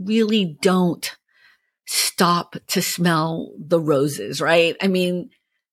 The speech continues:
I didn't stop to smell roses, and they weren't roses, but I stopped to just enjoy the beauty of something I hadn't seen in a while. And I think they were just blooming.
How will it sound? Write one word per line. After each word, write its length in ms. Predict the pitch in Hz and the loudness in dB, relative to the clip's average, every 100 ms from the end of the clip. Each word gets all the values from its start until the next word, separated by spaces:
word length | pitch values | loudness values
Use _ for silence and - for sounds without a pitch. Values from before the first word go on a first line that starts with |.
| _ | _
I 120 | 208 208 | 0 2
didn't 220 | 185 165 | 2 -2
stop 260 | - 123 | -6 -8
to 80 | - | -8
smell 280 | - 175 127 | -8 -8 -2
roses, 400 | 170 170 165 160 | 2 2 2 -4
and 140 | 151 | -4
they 80 | 147 | -4
weren't 220 | 156 165 | -4 0
roses, 480 | 190 196 175 180 160 | 4 4 4 0 0
but 200 | - 180 - | 0 0 2
I 100 | 220 | 0
stopped 720 | - - 226 208 233 - - | -2 -2 -2 -2 -4 -6 -6
to 140 | - 190 | -2 0
just 380 | 147 196 - | 0 -2 -2
enjoy 680 | - 190 156 190 175 180 175 | -2 -2 0 2 2 4 2
the 140 | 151 160 | 0 -6
beauty 920 | 135 151 165 180 175 156 147 131 - - - - _ _ - | -8 -8 -2 0 0 -2 -4 -6 -12 -20 -20 -20 _ _ -2
of 420 | 190 175 170 160 - | 2 2 0 -8 -10
something 380 | - 220 185 180 | -2 0 0 2
I 100 | 165 | 2
hadn't 380 | 185 175 165 165 | 2 0 -2 -6
seen 260 | - 190 | -2 0
in 100 | 170 | 0
a 40 | 160 | 0
while. 180 | 156 151 | 0 0
And 100 | 160 | -2
I 60 | |
think 300 | 165 220 220 | 0 0 2
they 120 | 220 | 2
were 140 | 185 175 | 0 -2
just 340 | 147 170 - | -2 -4 -4
blooming. 760 | 156 175 180 190 127 101 - | -6 -2 0 0 -2 -8 -16